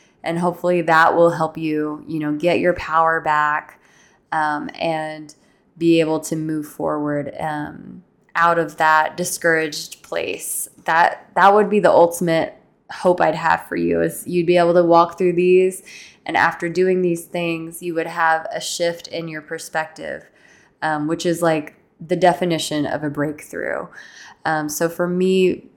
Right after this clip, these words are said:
my shift in perspective was, I can only control myself. Like, I can't control anything else. It's like the serenity prayer. Like, I think it's, um, "God, grant me the serenity to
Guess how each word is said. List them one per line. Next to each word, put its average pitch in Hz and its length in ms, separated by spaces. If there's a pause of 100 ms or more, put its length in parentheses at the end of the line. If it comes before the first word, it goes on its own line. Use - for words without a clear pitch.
my 190 320
shift 214 320
in 196 120
perspective 175 840
was, 165 360 (600)
I 226 180
can 254 220
only 185 240
control 170 800
myself. - 600
Like, 180 160
I 175 80
can't 196 280
control 180 340
anything 165 360
else. - 300
It's - 140
like 277 200
the 269 100
serenity 175 540
prayer. 160 380
Like, 160 260 (680)
I - 20
think 180 240
it's, 170 320
um, 160 580 (260)
"God, 180 340
grant 180 240
me 180 100
the 170 120
serenity 170 1000
to 160 640